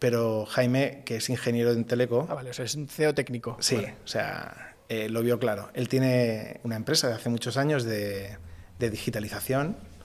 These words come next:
Speaker 1: de empresas, de sectores, hace de todo.
Speaker 2: No hay uno malo, ¿eh?
Speaker 1: No, no te creas, estamos, te, como
Speaker 2: Joder, cada uno tenéis una
Speaker 1: <laughs>
Speaker 2: historia.
Speaker 1: Aquí,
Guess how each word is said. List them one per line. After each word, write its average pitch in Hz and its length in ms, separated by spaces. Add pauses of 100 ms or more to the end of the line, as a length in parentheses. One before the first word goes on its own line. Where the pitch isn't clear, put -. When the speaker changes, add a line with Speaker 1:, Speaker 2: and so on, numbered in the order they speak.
(120)
Speaker 1:
de 110 60
empresas, 143 460
de 147 80
sectores, - 720 (520)
hace 120 280
de 104 60
todo. 107 200 (640)
Speaker 2:
No 175 300
hay 190 140
uno 190 160
malo, 165 360
¿eh? 220 240 (440)
Speaker 1:
No, 151 100
no 127 80
te 95 100
creas, 113 340
estamos, 113 440
te, - 200
como 196 220
Speaker 2:
Joder, 160 240
cada 160 180
uno 180 180
tenéis 240 340
una 196 140
Speaker 1:
<laughs> 190 40
Speaker 2:
historia. 196 640
Speaker 1:
Aquí, 131 460